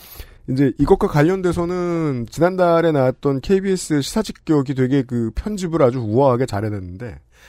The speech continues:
신경외과에서 일하고 계신 의사 선생님의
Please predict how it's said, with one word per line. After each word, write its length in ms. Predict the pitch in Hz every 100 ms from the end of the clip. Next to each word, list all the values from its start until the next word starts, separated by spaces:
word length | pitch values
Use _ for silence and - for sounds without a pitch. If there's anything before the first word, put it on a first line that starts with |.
| - _ _ -
신경외과에서 1080 | - 185 180 - 156 143 135 151 139 123 - _ _ - -
일하고 320 | 131 151 143
계신 320 | 131 127 131
의사 240 | 113 120 147
선생님의 1040 | 139 131 123 120 117 107 110 107 98 82